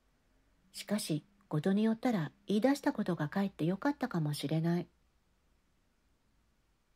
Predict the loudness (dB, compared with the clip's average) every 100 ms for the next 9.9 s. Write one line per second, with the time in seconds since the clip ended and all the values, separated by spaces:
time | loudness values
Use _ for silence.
0 | _ _ _ _ _ _ _ _ _ _
1 | _ _ _ _ 2 4 4 4 4 2
2 | 2 2 2 -2 -4 -2 0 -4 -4 0
3 | 4 2 2 0 2 0 -2 -2 -4 -6
4 | _ -2 0 0 -2 -4 -6 -10 -12 -12
5 | _ _ _ _ _ _ _ _ _ _
6 | _ _ _ _ _ _ 4 4 4 -4
7 | -2 0 0 -2 -8 _ _ _ -2 0
8 | 0 -4 -6 -4 -2 -2 -2 -2 -4 -4
9 | 0 2 0 0 -4 -6 _ -8